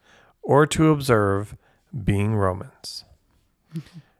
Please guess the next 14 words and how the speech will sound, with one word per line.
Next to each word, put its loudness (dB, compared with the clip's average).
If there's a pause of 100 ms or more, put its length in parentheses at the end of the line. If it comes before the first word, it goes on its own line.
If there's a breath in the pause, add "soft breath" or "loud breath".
(100)
And -4
then -2
in -6
verse -4
twenty-two, -4
it -2
says, -4
"The -8
crowd 2
rose 2
up -4
together -2
against -4
them, -4